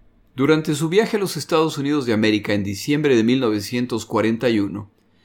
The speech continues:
Churchill aprovechó este periodo para visitar lugares y distraerse en los pocos días que le permitían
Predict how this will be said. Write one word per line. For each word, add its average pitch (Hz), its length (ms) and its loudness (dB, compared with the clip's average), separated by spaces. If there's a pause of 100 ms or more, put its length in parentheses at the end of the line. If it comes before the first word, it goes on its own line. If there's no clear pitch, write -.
(120)
Churchill 180 380 2
aprovechó 143 540 2
este 151 200 0
periodo 135 600 2
para 113 200 2
visitar 110 560 0
lugares 127 840 0
y 117 120 0
distraerse 120 840 0
en 123 100 -2
los 110 220 -4
pocos 170 500 -2
días 143 340 0
que 117 180 -2
le 107 120 0
permitían 110 840 -4